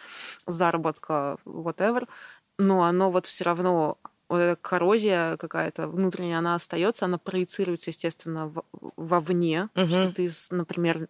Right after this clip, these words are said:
Speaker 1: не знаю, сложно выдерживаешь там свое отражение в зеркале или вот свои
Speaker 2: Мгм.
Speaker 1: отношения там с одеждой. М, я фантазирую, но, м, так, наверно, у людей с опытом буллинга как раз по внешности,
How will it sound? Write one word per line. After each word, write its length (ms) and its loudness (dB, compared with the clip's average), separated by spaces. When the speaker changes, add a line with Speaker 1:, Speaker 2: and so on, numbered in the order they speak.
Speaker 1:
не 140 -4
знаю, 300 -6
сложно 480 2
выдерживаешь 680 0
там 160 -2
свое 200 -2
отражение 360 -6
в 40 -6
зеркале 680 -4
или 240 -6
вот 300 -8
свои 180 -4
Speaker 2:
Мгм. 40 0
Speaker 1:
отношения 500 0
там 140 -4
с 100 -2
одеждой. 500 -4
М, 340 2
я 120 6
фантазирую, 640 2
но, 360 0
м, 120 -10
так, 140 -4
наверно, 720 0
у 320 -2
людей 560 -2
с 140 -2
опытом 500 -2
буллинга 500 0
как 240 -10
раз 220 -2
по 200 -8
внешности, 880 -4